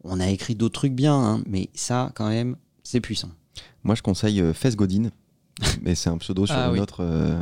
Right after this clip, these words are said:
Speaker 2: c'est pas sur Amazon.
Speaker 1: Non.
Speaker 3: Autre point plus facile à dire qu'à faire, mais ça permet évidemment de gagner plus d'argent. Ne prendre aucun risque,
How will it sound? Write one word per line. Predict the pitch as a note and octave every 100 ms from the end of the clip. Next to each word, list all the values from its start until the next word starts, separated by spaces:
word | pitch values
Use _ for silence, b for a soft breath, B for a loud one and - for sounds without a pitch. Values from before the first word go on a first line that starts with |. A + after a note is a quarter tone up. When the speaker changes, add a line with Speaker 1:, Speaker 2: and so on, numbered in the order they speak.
| -
Speaker 2:
c'est | -
pas | -
sur | G2+
Amazon. | F#2+ F2 E2+ G2 - _ -
Speaker 1:
Non. | G#2+ - _ _ -
Speaker 3:
Autre | D3+ - D#3+
point | D#3+ D#3
plus | -
facile | C#3+ C#3+ C#3
à | B2+
dire | C3
qu'à | - B2
faire, | D3+
mais | C#3+
ça | A#2+ A#2+
permet | A#2+ B2
évidemment | A#2+ A#2+ C3+
de | B2+
gagner | A#2
plus | A#2 B2+
d'argent. | A#2+ B2+ D#3 F#3+
Ne | B2+
prendre | A#2+ - C#3+ B2+ -
aucun | C3+ C#3+ C3+
risque, | C#3+ -